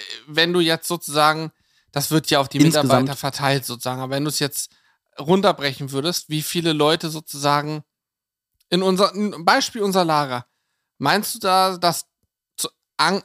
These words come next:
Speaker 1: zu beispielsweise drei oder vier der Angestellten schon theoretisch voll für uns arbeiten vom Verhältnis her?
Speaker 2: Schwierig. Ich weiß es nicht. Ich, ich weiß halt nicht, wie, ähm,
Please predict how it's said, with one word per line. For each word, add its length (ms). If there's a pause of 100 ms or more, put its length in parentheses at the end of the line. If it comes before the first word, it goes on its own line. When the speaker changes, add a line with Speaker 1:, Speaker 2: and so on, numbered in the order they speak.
Speaker 1:
zu 120
beispielsweise 720
drei 320
oder 160
vier 200
der 180
Angestellten 600
schon 340
theoretisch 800
voll 280
für 160
uns 180
arbeiten 400
vom 480 (160)
Verhältnis 480
her? 220 (1160)
Speaker 2:
Schwierig. 600 (100)
Ich 160
weiß 180
es 120
nicht. 200
Ich, 220 (460)
ich 140
weiß 220
halt 140
nicht, 300
wie, 300 (460)
ähm, 480